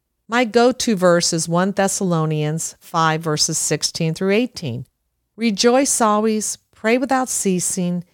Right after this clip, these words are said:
give thanks in all circumstances, for this is the will of God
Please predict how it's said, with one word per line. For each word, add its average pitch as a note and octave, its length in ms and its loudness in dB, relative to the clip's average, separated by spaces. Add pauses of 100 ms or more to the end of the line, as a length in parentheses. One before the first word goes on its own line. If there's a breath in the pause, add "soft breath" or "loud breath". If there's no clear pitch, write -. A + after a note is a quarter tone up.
(240)
give A3 140 0
thanks A3 340 -2
in F3 120 2
all G#3 160 2
circumstances, D#3+ 1160 -2
for - 160 -2
this G3+ 400 0
is E3 360 -2
the D#3+ 100 -4
will G3+ 300 2
of G#3 200 -4
God C#3+ 500 -2